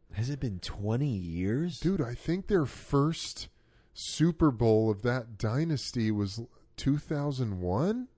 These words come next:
Speaker 1: How many years is
Speaker 2: Or
Speaker 1: Brady been playing?
Speaker 2: two thousand two? Oh, he's, he's deep, man. He's in year, he's older than
Speaker 1: He's been
Speaker 2: Rivers.
Speaker 1: playing
Speaker 2: Rivers
Speaker 1: more than
Speaker 2: is
Speaker 1: twenty years?
Speaker 2: I think so. He might be in twenty.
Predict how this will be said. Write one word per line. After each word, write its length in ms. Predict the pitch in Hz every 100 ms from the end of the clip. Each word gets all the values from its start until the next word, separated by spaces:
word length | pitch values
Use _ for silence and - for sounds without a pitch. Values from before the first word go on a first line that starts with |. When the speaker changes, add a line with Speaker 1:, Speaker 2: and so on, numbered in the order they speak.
| _ -
Speaker 1:
How 60 | 120
many 180 | 143 143
years 280 | 139 135
is 180 | 120 110 - _ _ -
Speaker 2:
Or 80 | 113
Speaker 1:
Brady 240 | 117 -
been 220 | - 180
playing? 280 | 151 139 160
Speaker 2:
two 0 |
thousand 0 |
two? 400 | 87 123 151 220 233 _ _ _ _ _ _ _ _ _ _ _ _ _ _ _ _ _ -
Oh, 200 | 131 104
he's, 420 | 90 147 190 131
he's 340 | - 127 185 107
deep, 420 | - 113 160 -
man. 260 | 82 80 104
He's 220 | 170 170
in 160 | 156 98
year, 360 | 95 95 98
he's 260 | 113 202 185
older 340 | 151 160 160 147
than 180 | 147
Speaker 1:
He's 260 | 123 147 127
been 80 | 135
Speaker 2:
Rivers. 160 | 131 123
Speaker 1:
playing 140 | 135
Speaker 2:
Rivers 180 | 160 101
Speaker 1:
more 260 | 110 120 139
than 80 | 131
Speaker 2:
is 60 | 120
Speaker 1:
twenty 340 | - 127 123
years? 500 | 113 107 113 156 - - _ _ _ _ _ _ _ _ _ -
Speaker 2:
I 100 | 110
think 320 | - 131 147
so. 440 | - 117 113 - - -
He 140 | 127 165
might 260 | 196 202
be 140 | 190 170
in 100 | 147
twenty. 520 | - 147 147 101 92